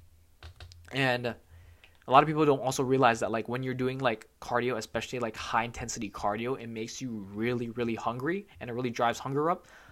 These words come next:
So you could be eating calories back and then some, and of course, it's gonna put you out of a calorie deficit. So it can be a very kind of, not an easy,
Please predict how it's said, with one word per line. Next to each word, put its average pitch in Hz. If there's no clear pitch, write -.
So 120
you 113
could 165
be 156
eating 135
calories 131
back 113
and 113
then 117
some, 170
and 113
of 104
course, 127
it's 110
gonna 110
put -
you -
out 113
of 120
a 113
calorie 110
deficit. 131
So 113
it 127
can 160
be 190
a 196
very 135
kind 127
of, 113
not 135
an 180
easy, 131